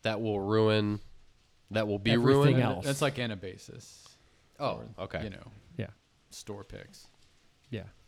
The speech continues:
Speaker 2: I only, yeah, I only know because our
Speaker 3: Mutual
Speaker 2: friend,
Speaker 3: buddy, yeah.
Speaker 2: mutual friend knows,
Speaker 1: Okay.
Speaker 3: Yeah.
Speaker 2: knows his wine like we know our barley wines.
Speaker 3: Yeah.
Speaker 1: All right.
Speaker 3: Yeah.
Speaker 1: <laughs> So I sidetracked us a little bit, but I wanted to ask.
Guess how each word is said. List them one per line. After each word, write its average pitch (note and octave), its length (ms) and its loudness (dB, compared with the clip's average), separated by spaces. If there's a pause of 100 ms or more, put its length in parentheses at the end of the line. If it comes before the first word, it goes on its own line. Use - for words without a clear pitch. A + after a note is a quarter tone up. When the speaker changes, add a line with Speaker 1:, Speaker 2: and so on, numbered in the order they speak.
(220)
Speaker 2:
I F3+ 80 12
only, E3+ 260 12
yeah, D#3 220 6
I C#3+ 100 6
only D#3 200 8
know C3+ 200 6
because B2 480 -4 (340)
our A#2+ 160 -2 (120)
Speaker 3:
Mutual A2 200 -12
Speaker 2:
friend, A#2+ 260 0
Speaker 3:
buddy, A2 180 -8
yeah. C#3 80 -4
Speaker 2:
mutual C3 320 0
friend A2+ 320 0
knows, A2 420 0
Speaker 1:
Okay. F2 120 -10 (200)
Speaker 3:
Yeah. E3 160 -2
Speaker 2:
knows F3 320 12
his D3 180 4
wine B2 500 2
like A#2+ 260 -2
we C3 100 6
know B2 240 6
our A2+ 140 4
barley G#2+ 280 -2
wines. F#2+ 220 -8
Speaker 3:
Yeah. F#2 100 -10 (200)
Speaker 1:
All F#2+ 100 -10
right. F#2+ 140 -10 (1040)
Speaker 3:
Yeah. G#2 100 -16
Speaker 1:
<laughs> - 1600 -20
So E3 120 4
I E3 60 10
sidetracked F3 720 6
us B2+ 160 6
a C3 40 0
little B2 180 2
bit, A2+ 200 -2
but A2+ 120 -4
I A2+ 80 0
wanted D3 240 -2
to - 60 2
ask. A#2 260 -2